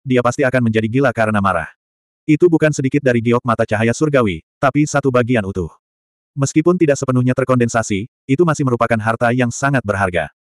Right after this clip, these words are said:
Meskipun dia mengutuk dalam hatinya, ekspresi Luo Ping sangat tenang. Melihat semua orang memandangnya, dia berkata, "Tentu saja, ada formasi kuat yang bisa menyerang dan bertahan. Menurut situasi kita saat ini, yang paling cocok adalah formasi alam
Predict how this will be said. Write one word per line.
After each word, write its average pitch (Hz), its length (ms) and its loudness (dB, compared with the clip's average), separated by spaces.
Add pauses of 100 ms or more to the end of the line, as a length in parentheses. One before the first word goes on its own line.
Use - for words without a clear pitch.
(680)
Meskipun 160 460 2
dia 160 160 2
mengutuk 131 320 2
dalam 117 160 2
hatinya, 110 480 -2 (160)
ekspresi 143 400 0
Luo 147 160 4
Ping 123 160 -2
sangat 131 320 -2
tenang. 87 320 -4 (240)
Melihat 151 320 2
semua 147 320 0
orang 131 160 2
memandangnya, 113 560 0 (160)
dia 123 240 0
berkata, 123 400 0 (180)
"Tentu 160 220 2
saja, 113 400 0 (160)
ada 139 240 0
formasi 127 320 0
kuat 123 240 0
yang 120 160 0
bisa 131 240 -2
menyerang 110 400 0
dan 101 100 0
bertahan. 85 460 -4 (560)
Menurut 151 320 4
situasi 151 400 0
kita 131 160 0
saat 123 240 -2
ini, 120 320 -2 (180)
yang 123 160 0
paling 123 240 0
cocok 131 320 -2
adalah 104 320 2
formasi 127 480 0
alam 113 160 2